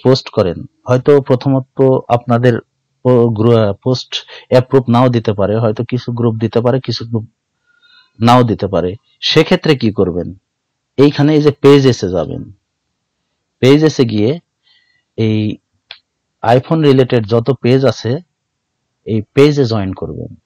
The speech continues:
পেজে জয়েন করার পরে এই পেজের মাধ্যমে আপনারা এই প্রোডাক্টটি পোস্ট করবেন। কিংবা আরেকটি ওয়ে আছে, যেমন ইউএস, কানাডা, অস্ট্রেলিয়া, আহ,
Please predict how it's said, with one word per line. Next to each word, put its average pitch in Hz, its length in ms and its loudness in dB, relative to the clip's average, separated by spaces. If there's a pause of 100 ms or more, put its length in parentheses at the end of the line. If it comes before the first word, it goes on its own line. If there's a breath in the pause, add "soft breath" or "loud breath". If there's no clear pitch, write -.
(220)
পেজে 147 280 4
জয়েন 127 260 2
করার 123 260 0
পরে 110 320 -4 (340 soft breath)
এই 120 100 -2 (120)
পেজের 151 380 4
মাধ্যমে 110 480 -4
আপনারা 113 460 -6 (1500)
এই 123 100 2
প্রোডাক্টটি 120 640 -2 (260)
পোস্ট - 260 -6
করবেন। 90 420 -10 (1500 soft breath)
কিংবা 135 300 2 (200)
আরেকটি 165 360 2
ওয়ে 143 220 8
আছে, 120 340 -2 (1120)
যেমন 151 380 2
ইউএস, 123 580 2 (460)
কানাডা, 117 360 2
অস্ট্রেলিয়া, 107 600 -2 (1300)
আহ, 104 340 -4